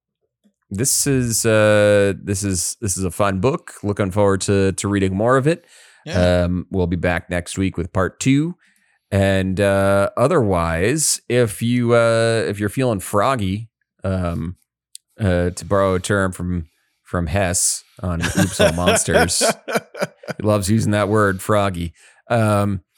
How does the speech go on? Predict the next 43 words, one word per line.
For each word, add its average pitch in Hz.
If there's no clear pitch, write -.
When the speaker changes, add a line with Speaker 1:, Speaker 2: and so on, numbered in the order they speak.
Speaker 1:
if -
you're 131
feeling 143
froggy, 135
please 127
go 127
ahead 113
and 104
follow 113
us 104
on 104
Twitter, 104
uh, 92
at 98
Pixel 104
It -
Pod, 98
on 92
Instagram 92
at 85
Pixel 92
It 90
Pod. 90
Go 104
to 98
our 92
website, 90
pixel 92
it 85
pod 87
dot 87
com, 107
where 110
you 110
can 110
subscribe 107
to 117
our 110
newsletter 95
and 95
get, -
uh, 98
episodes 92